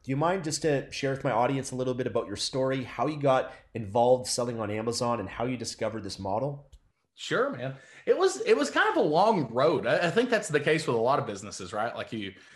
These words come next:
Speaker 2: you get in, and then you, you, you know, the, the field clears as you, as you start moving along. Um, and, and that was certainly the case for us. Like, I've always been one of those people who've been a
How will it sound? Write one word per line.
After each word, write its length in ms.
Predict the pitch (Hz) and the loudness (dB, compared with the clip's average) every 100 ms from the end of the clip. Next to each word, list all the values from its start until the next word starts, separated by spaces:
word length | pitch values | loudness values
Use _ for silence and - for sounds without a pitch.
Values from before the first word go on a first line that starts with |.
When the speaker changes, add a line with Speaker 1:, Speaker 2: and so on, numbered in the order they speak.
| - | -12
Speaker 2:
you 100 | 113 | -10
get 260 | 101 147 143 | 0 0 2
in, 380 | 139 147 156 151 | 2 2 0 -2
and 240 | 123 123 | -4 -2
then 180 | 123 117 | -2 -2
you, 200 | 120 113 | -6 -6
you, 260 | 101 113 110 - _ | -6 -8 -8 -18 _
you 140 | 135 | -8
know, 100 | 107 | -8
the, 460 | 101 104 98 98 - - | -4 -4 -2 -4 -10 -8
the 100 | 123 | -4
field 340 | 151 143 139 | 0 0 0
clears 420 | - 127 120 95 | -2 -2 -2 -2
as 160 | 117 110 | -4 -6
you, 140 | 110 | -8
as 180 | 123 127 | -4 -4
you 60 | 120 | -4
start 280 | - 107 117 | -6 -6 -6
moving 220 | 123 117 | -6 -6
along. 440 | 101 101 104 95 - - - - - | -4 -4 -6 -8 -18 -20 -20 -18 -4
Um, 340 | 110 98 95 127 | -2 -2 -6 -4
and, 140 | 135 | 0
and 160 | 147 147 | 2 2
that 100 | 165 | 0
was 100 | 156 | 0
certainly 320 | 180 156 135 | -2 0 -4
the 80 | 127 | -2
case 220 | 139 135 | -4 -4
for 200 | - 110 | -4 -2
us. 200 | 117 - | -2 -4
Like, 120 | 104 | -2
I've 160 | 151 185 | 0 0
always 280 | 196 226 131 | 0 -2 -2
been 160 | 127 | -4
one 140 | 123 127 | -4 -2
of 60 | |
those 160 | 117 110 | -4 -4
people 320 | 110 120 117 | -8 -4 -4
who've 180 | 123 120 | -6 -6
been 180 | 120 113 | -6 -6
a 360 | 101 101 98 | -6 -6 -10